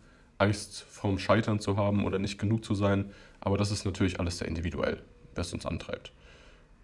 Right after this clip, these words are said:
Man kann grundsätzlich sagen, dass unser Nervensystem auf Komfort aus-, ausgesetzt ist, aber unsere Seele irgendwie auf Wachstum abzielt.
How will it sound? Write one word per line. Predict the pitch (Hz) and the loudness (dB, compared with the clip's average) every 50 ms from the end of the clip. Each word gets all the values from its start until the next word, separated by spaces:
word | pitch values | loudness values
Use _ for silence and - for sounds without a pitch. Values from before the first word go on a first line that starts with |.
| - - - | -20 -16 -6
Man | - 90 101 | -2 -2 2
kann | - 123 113 | 2 2 4
grundsätzlich | 123 147 139 - 117 110 - 107 - | 4 4 4 4 2 2 0 0 2
sagen, | - 101 101 98 92 | 4 4 4 4 2
dass | 92 90 - | 0 0 0
unser | 95 95 90 90 85 80 | -2 0 0 0 0 2
Nervensystem | 85 92 90 - 104 87 92 90 - - 92 87 87 87 87 87 - - - - - _ - | 2 0 2 0 -2 -2 -2 -4 -4 -2 -2 -2 0 -2 -4 -6 -10 -18 -20 -20 -20 _ -6
auf | - 92 - - | -4 -4 -4 -6
Komfort | - 98 95 - - - 120 117 | -4 -4 -4 -2 0 2 4 4
aus-, | 107 113 110 - - - - | 4 4 2 0 -6 0 2
ausgesetzt | 101 104 - - 110 95 101 - - - - - | 2 2 4 2 2 2 2 0 0 -4 -4 -2
ist, | - 92 87 - - | -2 -2 -2 -2 -2
aber | - 92 87 85 78 | -2 0 0 0 0
unsere | 85 87 82 87 80 85 | 0 -2 -2 -2 -2 -2
Seele | 80 85 92 92 90 87 | 0 2 2 4 2 2
irgendwie | 80 85 87 85 85 87 82 | 0 0 -2 -2 -2 -2 -4
auf | - - - | -4 -4 -4
Wachstum | - 90 - - - - - - | -4 -4 -4 -6 -6 -4 -4 -4
abzielt. | - - - - - - - - | -4 -6 -6 -8 -8 -8 -8 -12